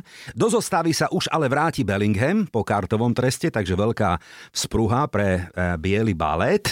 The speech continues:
Naposledy to bola remíza jedna jedna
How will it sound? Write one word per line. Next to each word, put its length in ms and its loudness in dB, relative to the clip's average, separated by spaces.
Naposledy 880 0
to 160 0
bola 260 2
remíza 540 2
jedna 380 0
jedna 500 0